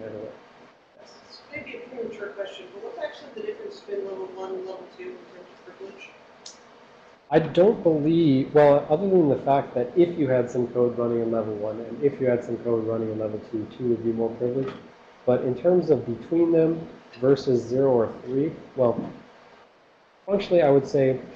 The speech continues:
Speaker 1: how it works is there are some places in the system where only ring zero can do something. There are other places in the system where zero, one, or two can do something. So zero, one, and two are still considered supervisor level thing when we get to virtual memory.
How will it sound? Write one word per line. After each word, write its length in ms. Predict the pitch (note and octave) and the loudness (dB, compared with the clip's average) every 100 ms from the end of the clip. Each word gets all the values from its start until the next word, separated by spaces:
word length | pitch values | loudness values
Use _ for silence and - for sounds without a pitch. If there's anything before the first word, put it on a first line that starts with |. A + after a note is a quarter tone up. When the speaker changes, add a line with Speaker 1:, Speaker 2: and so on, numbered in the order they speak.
| - _ _ _ - | -20 _ _ _ -2
Speaker 1:
how 140 | D3+ | 2
it 80 | D3 | 4
works 300 | D#3+ F#3 F3+ | 6 4 4
is 440 | - C3 B2+ - - - - _ | 0 4 2 0 -12 -20 -20 _
there 120 | C3+ C3+ | 2 4
are 60 | |
some 320 | C3 E3+ F#3 | 4 2 2
places 380 | F3+ F3 E3 C#3+ | 4 2 2 -2
in 120 | C3+ | 0
the 100 | C3+ | 2
system 500 | B2+ C#3+ B2+ - B2 | 0 0 -2 -2 0
where 200 | A#2+ A#2 | 2 0
only 240 | C3+ C#3 D3 | 4 4 4
ring 240 | B2+ B2 | 4 0
zero 240 | G#2+ A#2 A2+ | 0 0 -2
can 160 | A2 | -4
do 120 | G#2+ F2+ | -12 -12
something. 160 | A#2 - - _ _ _ _ _ - | -18 -20 -20 _ _ _ _ _ 0
There 140 | B2+ | 2
are 80 | - | 4
other 160 | E3+ G3 | 4 4
places 400 | - D#3+ - C3+ | 4 2 2 -4
in 100 | C3+ | -2
the 80 | B2 | 0
system 380 | C#3+ - B2+ | -4 -6 -4
where 200 | A#2+ A2+ G#2+ | 0 0 2
zero, 260 | C3 D3 | 4 4
one, 220 | C3 C3 | 4 2
or 100 | B2 G#2+ | 2 0
two 360 | - F3+ D3+ G#2 - - - - | -2 2 2 2 -6 -18 -20 -10
can 100 | - | -2
do 140 | A#2 A2+ | 0 0
something. 320 | A#2+ A2+ - | -2 -10 -12
So 220 | - B2+ A#2 | -10 -4 2
zero, 240 | D3 F3+ | 6 6
one, 160 | E3+ D#3 | 6 4
and 200 | A#2+ - | 2 -2
two 180 | D3 | 0
are 100 | C3 | 0
still 240 | A2+ D3 C#3 | 0 0 0
considered 560 | - B2 - A#2 A2+ | -2 -6 -4 -2 -2
supervisor 800 | - C3+ B2 C3 B2+ C3 B2+ C3+ | -4 -10 -6 -2 0 0 0 -4
level 300 | C3 B2+ C3 - | -2 -4 -4 -6
thing 160 | C#3 | -4
when 100 | C3+ A#2 | 0 -2
we 80 | |
get 220 | A2 A#2 - | -2 -4 -4
to 60 | |
virtual 360 | A2 A2+ - A#2+ | -6 -6 -6 -4
memory. 320 | A#2 A#2 C3+ | -2 -2 -2